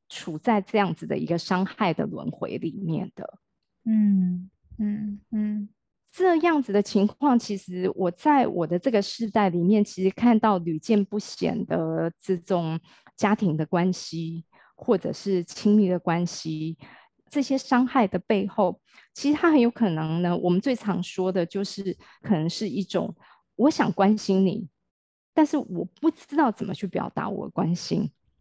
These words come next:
Speaker 1: 我们用了一些呢，其实不好听的话，让对方觉得不舒服的行为。
Speaker 2: 嗯。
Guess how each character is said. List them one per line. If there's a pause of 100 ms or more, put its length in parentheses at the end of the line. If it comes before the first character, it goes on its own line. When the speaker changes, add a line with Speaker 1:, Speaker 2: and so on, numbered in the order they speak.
Speaker 1:
我
们
用
了
一
些
呢，
其
实 (400)
不
好 (160)
听
的
话， (240)
让 (180)
对
方
觉
得
不
舒
服
的
行
为。 (400)
Speaker 2:
嗯。